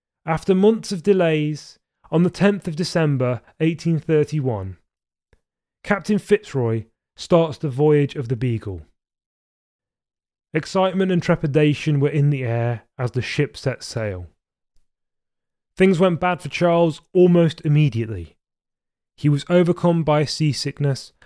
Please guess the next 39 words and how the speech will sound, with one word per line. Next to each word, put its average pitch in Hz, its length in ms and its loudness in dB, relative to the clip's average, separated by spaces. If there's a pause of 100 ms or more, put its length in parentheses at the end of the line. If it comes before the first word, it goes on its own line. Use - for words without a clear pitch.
(300)
and 156 160 2
was 160 180 0
throwing 175 440 2
up 139 200 -2 (320)
over 147 280 0
the 135 120 -2
side 139 400 -2
of 110 100 -4
the 117 80 -6
ship. - 440 -10 (840)
Come 147 160 4
the 175 160 0
evening, 151 540 0 (680)
things 180 460 0
took - 380 -4
a 151 60 -4
turn 151 360 0
for 139 120 -10
the 139 120 -2
worst, 123 580 -2 (100)
with 123 180 -4
the 120 60 -6
ship - 440 -6
running 135 240 0
into 127 320 -4
enormous 127 800 0
waves 107 640 -4
in 104 100 -6
the 113 80 -8
English 101 420 -8
Channel. 98 400 -8 (760)
Charles 156 480 2
was 135 120 -2
experiencing 120 960 0 (100)
the 113 100 -6
terror 117 640 -2
of 107 120 -8
the 104 80 -6
sea. 90 480 -4